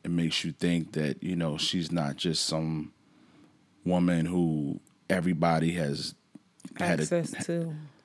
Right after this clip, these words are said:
Speaker 1: Right? Has, has been with. It's like, it's like you just, when, when a woman carries herself like that and has those standards, it just, it, it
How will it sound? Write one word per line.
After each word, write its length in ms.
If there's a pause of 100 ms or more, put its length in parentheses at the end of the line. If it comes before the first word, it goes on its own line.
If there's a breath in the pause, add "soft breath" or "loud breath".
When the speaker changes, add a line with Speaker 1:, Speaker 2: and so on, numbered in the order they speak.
(260)
Speaker 1:
Right? 360 (300)
Has, 220 (160)
has 200
been 340
with. 400
It's 160
like, 300
it's 160
like 240
you 140
just, 420 (1500 soft breath)
when, 280 (300)
when 180
a 60
woman 420
carries 440
herself 440
like 300
that 260
and 100
has 340
those 200
standards, 680 (480 soft breath)
it 140
just, 260 (380)
it, 280 (840 loud breath)
it 140